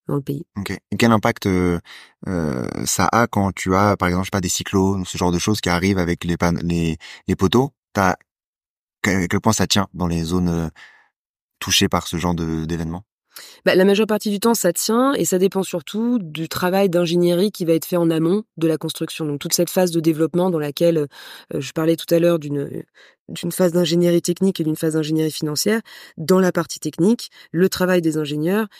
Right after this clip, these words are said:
Speaker 1: est bien de pouvoir, euh, concevoir le système et son installation de sorte à résister, euh, notamment, euh, euh, aux cyclones.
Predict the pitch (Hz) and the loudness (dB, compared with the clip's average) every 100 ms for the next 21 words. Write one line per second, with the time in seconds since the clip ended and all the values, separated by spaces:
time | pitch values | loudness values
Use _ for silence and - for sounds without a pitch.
0 | - - 160 170 185 165 - 147 165 196 | -14 -2 2 2 2 0 -4 -4 0 0
1 | 196 - - _ 165 156 160 - 139 _ | -2 -12 -20 _ -6 -4 -4 -8 -12 _
2 | - 190 - 190 196 190 180 - 170 175 | 0 2 2 2 4 4 2 -2 0 0
3 | - 170 - 180 175 - 156 170 160 160 | 0 -2 0 2 2 -2 -2 0 0 0
4 | - 156 147 - 190 214 - - _ 160 | -2 -4 -2 -2 -2 -2 -8 -20 _ 0
5 | 170 - 190 - 151 151 143 180 160 156 | 2 2 -2 -4 -6 -6 0 0 2 -4
6 | - 190 214 - - _ - 156 156 - | 0 0 0 -10 -20 _ -6 -4 -4 -6
7 | - - 160 170 165 160 180 196 175 151 | -8 -2 2 4 4 2 2 4 2 2
8 | 147 - _ - 156 160 - 185 233 | -2 -6 _ -4 -2 0 -2 0 2